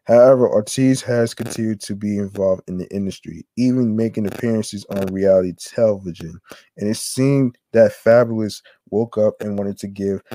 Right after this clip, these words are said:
a nod to Claudette's look. On his Instagram story, Fabulous shared a couple of images of Ortiz and wrote, "Claudette Ortiz appreciation post."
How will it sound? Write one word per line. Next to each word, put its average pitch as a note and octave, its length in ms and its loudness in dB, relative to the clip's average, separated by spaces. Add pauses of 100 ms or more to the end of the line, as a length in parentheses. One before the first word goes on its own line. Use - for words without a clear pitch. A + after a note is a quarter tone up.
(260)
a G#2 100 0
nod F#2+ 440 0
to F#2+ 340 -6
Claudette's F#2 580 -2
look. - 460 0 (1800)
On A#2+ 140 2
his C3 160 2
Instagram C#3 440 2
story, A2+ 320 2
Fabulous A2+ 440 4
shared G#2+ 300 2
a G2 40 -6
couple B2 600 0 (180)
of G#2+ 160 -4
images G#2+ 320 -2
of G2+ 220 -4 (280)
Ortiz A#2+ 600 0
and G#2 420 -2
wrote, G2+ 280 0
"Claudette A2 480 0
Ortiz G#2 440 -6
appreciation G2 640 -8
post." - 600 -14